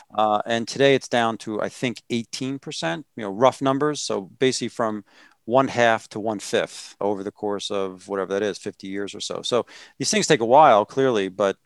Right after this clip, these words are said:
that's tens of millions of people who aren't smoking are avoiding all of the problems that come from smoking. So it's gonna require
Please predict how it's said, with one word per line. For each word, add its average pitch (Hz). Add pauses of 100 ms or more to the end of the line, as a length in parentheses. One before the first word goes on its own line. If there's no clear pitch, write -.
(340)
that's -
tens 135
of 110
millions 110
of -
people 113
who 98
aren't 104
smoking 98 (560)
are 101
avoiding 117
all 120
of 104
the 110
problems 113
that 101
come 104
from 92
smoking. 107 (460)
So 113
it's 110
gonna 185
require 123